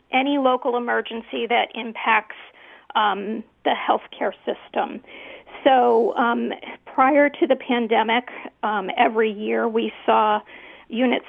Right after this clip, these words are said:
get activated across the country for natural disasters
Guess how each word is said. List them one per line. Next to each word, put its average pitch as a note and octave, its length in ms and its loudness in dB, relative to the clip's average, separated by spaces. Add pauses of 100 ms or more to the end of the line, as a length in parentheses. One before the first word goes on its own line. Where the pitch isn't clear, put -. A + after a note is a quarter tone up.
get - 180 2
activated A3 840 0
across - 480 0
the - 80 -8
country A3+ 540 -4
for A3 260 2
natural G#3+ 360 0
disasters A3 640 0